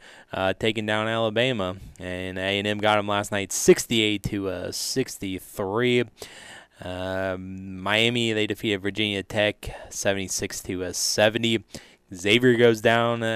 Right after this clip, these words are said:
as Villanova wins, sixty-four to, uh, sixty-three. It was number twenty-two, uh, San Diego State over Colorado State, uh, seventy-seven to, uh, fifty-eight.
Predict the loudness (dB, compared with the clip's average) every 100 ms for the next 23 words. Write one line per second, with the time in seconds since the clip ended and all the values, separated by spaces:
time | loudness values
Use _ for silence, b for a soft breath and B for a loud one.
0 | -2 0 0 0 0 0 2 0 2 0
1 | 0 -2 -2 -2 -4 -6 -8 -6 -4 -2
2 | 0 -2 -4 -2 -2 -4 -6 -4 -4 -4
3 | -8 -6 -4 0 0 0 -4 B B B
4 | B -4 -2 -2 2 2 2 2 4 4
5 | 2 2 2 4 2 2 2 2 2 2
6 | 0 4 4 8 6 6 2 -2 0 -2
7 | -2 4 6 6 0 0 0 0 -4 -6
8 | -4 -2 -2 -4 -10 -4 -4 2 4 6
9 | 4